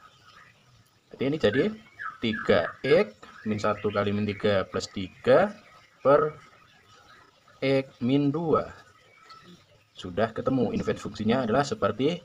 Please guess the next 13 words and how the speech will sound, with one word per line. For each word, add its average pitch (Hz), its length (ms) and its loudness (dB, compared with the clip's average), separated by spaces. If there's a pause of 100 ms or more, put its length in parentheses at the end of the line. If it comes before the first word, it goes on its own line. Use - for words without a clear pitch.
(360)
ini. 98 440 0
Inverse 90 280 -6
fungsinya 101 520 -2
tiga - 280 -4
X 131 240 2 (320)
plus 101 320 0
tiga 123 480 2 (160)
per - 320 0
X 123 240 -4
min 101 320 -2
dua. 95 400 0 (720)
Terima 101 260 0
kasih, 143 400 6